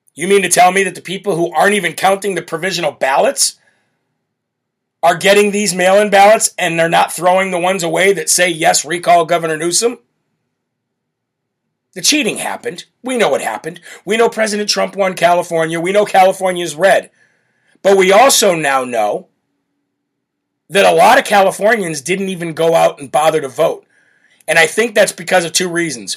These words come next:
One, a lot of Californians just weren't even aware of what was going on. I mean, they were, but they didn't really even, they, it wasn't something that was pushed by the mainstream media that there was gonna be a vote that day. And for people who don't follow the news or don't watch the news,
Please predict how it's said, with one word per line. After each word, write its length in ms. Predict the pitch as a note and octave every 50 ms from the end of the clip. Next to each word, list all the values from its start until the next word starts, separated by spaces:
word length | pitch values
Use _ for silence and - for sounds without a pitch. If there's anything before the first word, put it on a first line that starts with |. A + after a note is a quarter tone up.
| - -
One, 420 | A#2 C#3 D#3+ F3 G3 A#3+ C4 B3+ _ _ _ _ _ _ _ _ _ _ _ _ _ _ _ _ _ _ _ _ _ _ _ _ _ _ _ _ _ _ _ _ _ _ _ _ _ _ _ _ _ _ _ _ _ _ _ _ -
a 40 |
lot 160 | C3+ E3 G#3+ -
of 60 | -
Californians 720 | B3 G#3 G3 F#3 - F#3 G3 G3 F#3+ F#3 E3+ E3+ D3 C3
just 300 | B2+ - G3 F#3+ - D3+
weren't 240 | D#3+ F#3 F#3+ F#3 F#3
even 180 | F3+ D#3+ D#3+
aware 420 | C#3+ B2 A#2 B2+ E3 F#3+ G3 F3+ D#3+
of 100 | B2+ C3
what 180 | E3 - -
was 100 | D#3 C3+
going 320 | - D#3+ D#3+ D#3 C3+ A#2+ B2+
on. 300 | D#3+ F3+ C3 G#2+ - _ _ _ _ _ - _ -
I 20 |
mean, 160 | F#3 G#3+ A3
they 140 | G3 F#3 F3
were, 240 | D#3+ E3+ G3+ G#3+ G#3+
but 140 | G3+ F3+ D#3
they 100 | F3+ F3+
didn't 180 | G3 G3 F#3
really 220 | F3+ F#3+ G3 F#3+ F#3
even, 280 | E3+ E3 E3 D#3+ D#3+ _ D3
they, 180 | D#3 D#3 C#3 - - - _
it 160 | - - -
wasn't 340 | F3+ G3 A3 G#3 G#3 C4+ A3
something 460 | - - G#3 G#3+ G#3 G#3 G#3 F#3+ F3+
that 120 | E3+ F3 -
was 140 | E3 - -
pushed 320 | - - G3 G3 G3 -
by 80 | F3+ E3+
the 100 | D#3+ D#3
mainstream 460 | E3+ F3 F3+ F3 - - D#3+ D#3+ D#3
media 400 | E3 E3+ E3 D#3 C#3+ B2+ A#2+ - - - -
that 120 | - G3 -
there 80 | F3
was 100 | E3 D3
gonna 180 | C3+ G3 F#3+ F#3
be 120 | F3 F#3
a 60 | E3+ C3+
vote 260 | D#3 F#3 G3 G3 -
that 180 | D#3 B2+ -
day. 220 | - A2+ G2 F2 - - - -
And 140 | - E3+ E3
for 100 | F3+ F3
people 320 | D#3 G#3+ A#3+ A#3 - G#3 E3
who 100 | G3 G#3
don't 220 | G#3 G3+ G3+ G3+
follow 300 | - F#3 F#3 F#3+ G3+ G3+
the 80 | F#3 F3
news 260 | E3+ F#3+ G#3+ F3+ E3+
or 40 | D3
don't 220 | D3+ E3 - -
watch 220 | - - F3+ -
the 80 | - C3
news, 340 | D3 D3+ F3 A#3 B3 -